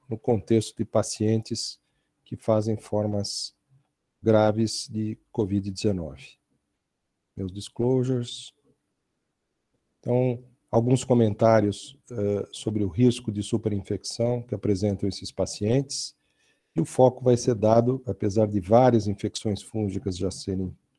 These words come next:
descritas no contexto de covid grave, as três principais, eh, mais descritas são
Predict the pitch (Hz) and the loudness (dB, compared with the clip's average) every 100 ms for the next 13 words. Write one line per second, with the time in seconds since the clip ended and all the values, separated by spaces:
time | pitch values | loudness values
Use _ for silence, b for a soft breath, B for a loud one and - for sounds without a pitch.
0 | _ _ 98 - - 123 147 123 90 92 | _ _ -10 -8 0 2 2 -2 -8 -8
1 | 101 92 104 95 92 - 95 92 98 120 | -8 -2 -2 -2 -8 -10 -8 -6 -6 0
2 | 110 110 113 120 _ _ _ - 113 - | 2 4 2 -2 _ _ _ -6 -2 6
3 | 139 127 - 110 - 107 - 104 107 - | 10 8 6 -4 -4 -6 2 2 2 -2
4 | - b b b b - 110 104 101 110 | -14 b b b b -8 -4 -2 -2 -4
5 | 98 104 95 92 - 110 113 110 - - | -2 -2 -2 -6 -2 0 0 0 -4 -4
6 | 104 104 | -2 -4